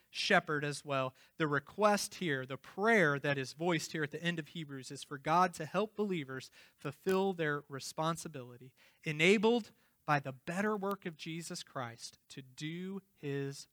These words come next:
will. That's the closing prayer of Hebrews, is to do God's will.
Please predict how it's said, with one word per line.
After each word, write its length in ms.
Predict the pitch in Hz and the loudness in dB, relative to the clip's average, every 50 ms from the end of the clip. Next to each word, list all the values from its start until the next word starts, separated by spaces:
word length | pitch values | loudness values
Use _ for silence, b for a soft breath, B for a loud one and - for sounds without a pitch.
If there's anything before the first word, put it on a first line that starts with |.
| _ _ _ | _ _ _
will. 400 | 127 117 123 123 120 113 113 113 | -20 -14 -12 -10 -10 -12 -10 -8
That's 180 | 131 139 143 - | -8 -8 -6 -8
the 100 | - 151 | -10 -14
closing 480 | - _ - 156 160 160 151 160 160 156 | -12 _ -6 -4 -4 -4 -6 -8 -10 -12
prayer 460 | - _ 165 160 160 160 151 151 147 b b b b - | -10 _ 0 2 4 4 4 2 0 b b b b -8
of 200 | 151 147 139 - | -6 -6 -6 -8
Hebrews, 440 | 151 135 123 127 120 113 113 - | -10 -12 -12 -14 -16 -18 -16 -16
is 160 | 139 127 - - | -14 -14 -14 -14
to 160 | - 147 127 127 131 135 | -14 -14 -16 -16 _ _
do 420 | - 156 175 185 190 196 196 196 196 b b b b b | -12 -10 -8 -6 -6 -6 -6 -8 -10 b b b b b
God's 480 | - 151 143 143 143 143 143 143 - - | 0 2 4 4 4 2 0 -2 -8 -18
will. 300 | 123 123 120 127 127 - | -20 -20 -20 -20 -20 -20